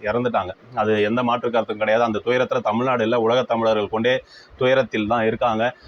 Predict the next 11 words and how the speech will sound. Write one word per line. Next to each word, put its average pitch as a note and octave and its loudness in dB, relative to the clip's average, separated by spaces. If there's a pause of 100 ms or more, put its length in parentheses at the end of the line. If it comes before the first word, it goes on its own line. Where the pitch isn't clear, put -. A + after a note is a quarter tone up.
(160)
அது A2 2
வலியோட D#3 4
இருக்காங்க. B2 2
"என்னடா C3+ 2
இப்படி C3 2
இருக்காங்களேன்ற" C3 0
அந்த A#2+ 2
வலியோட A#2+ 4
தான் A#2+ 0
எல்லாருமே A#2 2
அவங்கள A2 0